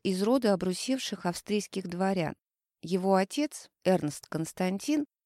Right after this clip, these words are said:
жил в Москве и торговал чернилами. Рисовать Эрнест начал с юных лет. Он был самоучкой и писал в основном для собственного удовольствия. Лишь в двадцать шесть лет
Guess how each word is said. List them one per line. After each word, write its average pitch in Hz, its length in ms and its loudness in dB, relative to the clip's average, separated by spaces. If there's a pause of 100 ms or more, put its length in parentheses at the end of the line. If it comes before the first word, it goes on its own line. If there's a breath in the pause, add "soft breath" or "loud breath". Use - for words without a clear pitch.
(100)
жил 294 240 2
в - 20 -8
Москве 170 640 -4 (140)
и 170 80 -2
торговал 165 540 0
чернилами. 139 800 -6 (520)
Рисовать 175 640 0
Эрнест 226 500 -2 (140)
начал 202 380 -2
с - 100 -8
юных 196 420 -2
лет. 156 240 -4 (520)
Он 311 180 4
был 285 140 2
самоучкой 233 800 0
и 170 240 -4
писал 240 400 -2
в 196 40 -2
основном 175 500 0
для 156 180 0
собственного 165 800 -4
удовольствия. 143 800 -4 (560)
Лишь 202 240 2
в 180 80 -6
двадцать 214 420 -2
шесть - 340 -6
лет 151 320 -6